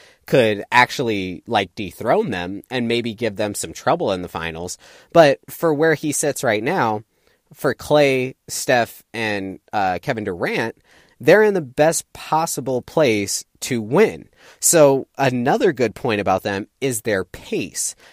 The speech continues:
These guys have a very, very fast pace. Now, by pace, I'm not talking about, like, they move the ball fast or anything like that, like they're running up and down the court all the time.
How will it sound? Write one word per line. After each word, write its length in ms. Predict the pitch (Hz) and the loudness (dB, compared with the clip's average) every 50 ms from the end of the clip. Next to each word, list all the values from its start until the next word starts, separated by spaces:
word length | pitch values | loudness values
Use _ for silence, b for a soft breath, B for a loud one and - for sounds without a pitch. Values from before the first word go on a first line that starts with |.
| b b | b b
These 240 | - 143 185 208 190 | -2 0 0 0 0
guys 340 | - 196 185 175 170 160 - | 2 4 4 4 4 2 -4
have 320 | - - - 147 135 123 | -8 -2 0 0 2 2
a 100 | 117 101 | 0 -2
very, 460 | 92 92 98 117 127 139 143 139 139 | -2 -4 -4 0 0 2 2 2 0
very 340 | 131 110 127 123 120 117 113 | 0 0 0 0 0 0 -2
fast 380 | 110 - 117 107 104 98 - - | -2 0 0 0 0 0 -2 -6
pace. 300 | - 110 82 71 - - | -8 -8 -8 -8 -10 -4
Now, 260 | 120 127 127 120 120 b b b b b b b b b b _ _ - - - 139 | 0 0 0 0 -2 b b b b b b b b b b _ _ -20 -16 -14 -2
by 160 | 127 143 139 | 2 2 2
pace, 300 | 131 - 214 208 226 - | 2 2 -2 -2 0 -2
I'm 40 | 180 | -2
not 140 | 180 170 - | -2 -2 0
talking 240 | - 151 156 147 131 | 0 0 0 -2 0
about, 200 | 120 127 127 90 | 0 0 0 0
like, 160 | 117 107 - | -2 -4 -4
they 120 | 120 120 | -4 -4
move 300 | 113 107 117 127 127 120 | -2 -2 -2 -4 -4 -4
the 80 | 113 113 | -6 -6
ball 260 | 90 101 101 107 104 | -2 0 0 0 0
fast 340 | - 113 101 101 98 - - | 0 0 0 0 -2 -4 -6
or 60 | 101 | -8
anything 340 | 101 104 104 98 - 104 98 | -6 -6 -4 -6 -6 -6 -6
like 180 | 90 92 90 | -6 -6 -2
that, 180 | 107 98 98 82 | -2 -2 -2 -2
like 100 | 90 92 | -4 -6
they're 140 | - 104 92 | -6 -4 -2
running 260 | 95 101 101 101 98 | -2 -2 -2 -2 -4
up 160 | 95 90 - | -4 -4 -4
and 60 | 95 | -6
down 160 | 92 92 92 85 | -6 -6 -6 -8
the 40 | |
court 260 | 82 - - 113 107 98 | -8 -4 -2 0 2 2
all 120 | 87 87 | 2 0
the 60 | 85 | 0
time. 240 | - 101 90 87 80 | -2 -4 -6 -6 -8